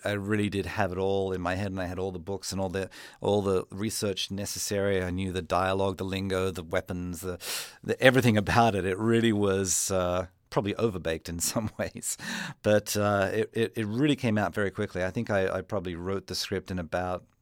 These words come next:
three or four weeks, and very much a thirty thousand foot view of the war. So it had, of the battle, sorry. So it had basically everybody who was involved in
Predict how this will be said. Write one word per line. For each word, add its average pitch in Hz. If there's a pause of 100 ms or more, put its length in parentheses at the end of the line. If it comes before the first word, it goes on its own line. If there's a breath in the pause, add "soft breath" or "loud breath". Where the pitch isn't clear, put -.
(420)
three 98
or 90
four 87
weeks, - (480 loud breath)
and 87
very 127
much 110
a 90 (340 loud breath)
thirty 110
thousand 101
foot 98
view 98
of 85
the 95
war. 87
So 87
it 85
had, 92 (300)
of 101
the -
battle, 82
sorry. 80 (240 loud breath)
So -
it 98
had 98
basically 101
everybody 104
who 95
was 90
involved 92
in 90